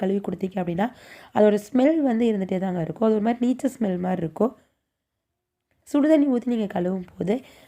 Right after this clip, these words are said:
நல்லா வந்து அந்த ஸ்மெல் எல்லாமே போயிருங்க. இன்னொன்னு மாவு வந்து நல்லா உப்பி வருது, நல்லா இட்லி தோசை எல்லாமே நல்லா இருக்குங்க. நம்ம இட்லி அரிசி போட்டு நம்ம அரைச்சா எப்படி இருக்குமோ அதே மாதிரி இருக்கும்.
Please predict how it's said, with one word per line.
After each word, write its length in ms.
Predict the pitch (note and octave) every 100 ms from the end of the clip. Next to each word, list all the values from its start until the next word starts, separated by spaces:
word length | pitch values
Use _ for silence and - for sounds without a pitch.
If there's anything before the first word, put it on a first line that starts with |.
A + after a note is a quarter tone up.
| - G#3+
நல்லா 320 | A3+ C#4 D4+
வந்து 180 | C4 A#3
அந்த 120 | A3+ G3+
ஸ்மெல் 300 | G#3+ G3 G#3+
எல்லாமே 260 | G3+ F#3+ G3+ G3+
போயிருங்க. 400 | F#3 F3 E3 G3+ B3+ - - -
இன்னொன்னு 260 | A#3+ B3 A#3+ G#3
மாவு 280 | G#3 B3+ C#4+
வந்து 160 | A#3 A3 A3
நல்லா 160 | G3+ G#3
உப்பி 260 | E3+ - A#3+
வருது, 260 | G#3 F3 F3 A#3
நல்லா 200 | G3+ A#3
இட்லி 160 | G#3+ -
தோசை 160 | A#3+ G#3+ G3+
எல்லாமே 180 | F#3+ G#3
நல்லா 180 | F3+ F#3
இருக்குங்க. 300 | F3+ - F3+ A#3 - - - -
நம்ம 160 | A3 A3+
இட்லி 180 | A#3+ C#4+
அரிசி 220 | D4+ C#4+ G#3
போட்டு 220 | A3+ G#3 A3
நம்ம 160 | G3 F3+
அரைச்சா 280 | G3 G3+ A3+
எப்படி 160 | F#3+ F#3
இருக்குமோ 240 | F3 G3 A#3 G#3+
அதே 160 | F3 G#3
மாதிரி 180 | G3+ F3+ E3
இருக்கும். 300 | D3+ G#3